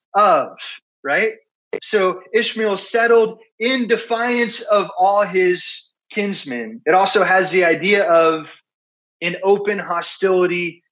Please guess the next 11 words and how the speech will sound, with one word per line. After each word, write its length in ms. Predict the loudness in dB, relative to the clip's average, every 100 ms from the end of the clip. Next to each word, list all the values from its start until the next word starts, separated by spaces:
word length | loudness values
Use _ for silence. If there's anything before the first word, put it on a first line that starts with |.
| _
toward. 400 | 0 2 2 0
So 300 | -2 0 0 -2 -2
literally, 540 | 2 4 2 -2 -8 _ _ _
Ishmael 520 | 0 0 0 0 0 0
settled 560 | -2 0 0 -2 -4 -6
in 140 | -8 0
open 320 | 2 2 0
hostility 920 | -2 -2 -4 -6 -2 0 0 0 -4 -6
toward 640 | -2 0 2 0 -4 -10 _ _ _ _ _ _ _ _ _ _ _ _ -4
all 260 | 0 2
his 680 | 0 -2 -4 -4 -4 -6 -8